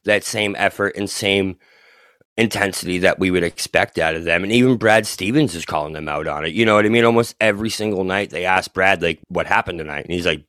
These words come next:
"Defense. Defense. We weren't giving the energy we wanna give. We weren't doing this. We weren't doing that."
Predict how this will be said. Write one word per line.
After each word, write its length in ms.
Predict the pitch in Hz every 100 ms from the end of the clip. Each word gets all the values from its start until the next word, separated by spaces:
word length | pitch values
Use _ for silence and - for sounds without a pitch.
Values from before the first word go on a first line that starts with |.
| -
"Defense. 560 | 95 87 76 71 - - _ _ _ _ _
Defense. 460 | - 101 - 73 - -
We 120 | 113
weren't 300 | 101 101 101
giving 240 | 110 104 101
the 100 | 98
energy 380 | 98 98 95
we 120 | 95 98
wanna 280 | 90 87
give. 380 | 82 120 117 113
We 100 | 101
weren't 240 | 95 90 -
doing 280 | 85 85
this. 260 | 110 113 -
We 80 | 98
weren't 180 | 90 85
doing 200 | 85 87
that." 300 | 101 107